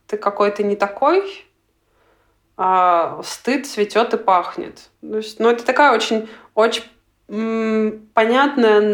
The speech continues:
нормирующая функция стыда. То есть она же, ну, как-то базово функциональна в месте, где, ну, нужно вроде как, чтобы бы-,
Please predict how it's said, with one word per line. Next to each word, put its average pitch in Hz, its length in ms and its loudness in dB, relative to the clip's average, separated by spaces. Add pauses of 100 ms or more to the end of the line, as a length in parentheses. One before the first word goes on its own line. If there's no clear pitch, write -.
(140)
нормирующая 214 640 2
функция 349 480 2
стыда. 190 560 -2 (720)
То - 80 -10
есть 190 160 -4
она 247 160 4
же, 233 180 4
ну, 214 540 0 (920)
как-то 208 260 -2
базово 220 440 2
функциональна 208 1000 2
в 190 40 -6
месте, 226 400 -2
где, 196 760 2
ну, 214 200 0
нужно 196 600 0
вроде 196 480 -4
как, 175 380 -6
чтобы 190 340 -10
бы-, 202 440 0